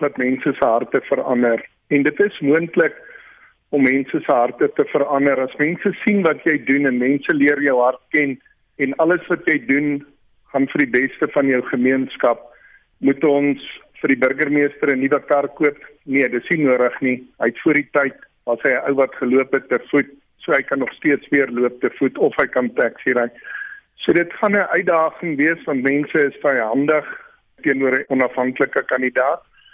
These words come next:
Mense sien jou as 'n bedreiging en weet jy,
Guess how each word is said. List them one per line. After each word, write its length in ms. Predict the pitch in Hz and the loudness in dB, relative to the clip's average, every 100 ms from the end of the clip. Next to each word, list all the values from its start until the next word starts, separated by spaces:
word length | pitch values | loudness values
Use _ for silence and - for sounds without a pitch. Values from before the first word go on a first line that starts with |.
| _ _ _ _ | _ _ _ _
Mense 440 | 131 139 147 156 - | -4 -2 0 -2 -2
sien 140 | 165 151 | 0 2
jou 140 | 147 | 2
as 160 | 135 - | 0 -2
'n 60 | 131 | -2
bedreiging 720 | 120 120 117 123 - 180 202 - _ _ - | 0 2 0 0 -2 -4 -4 -14 _ _ -2
en 120 | 135 | 2
weet 200 | 143 143 | 2 2
jy, 200 | 175 | -2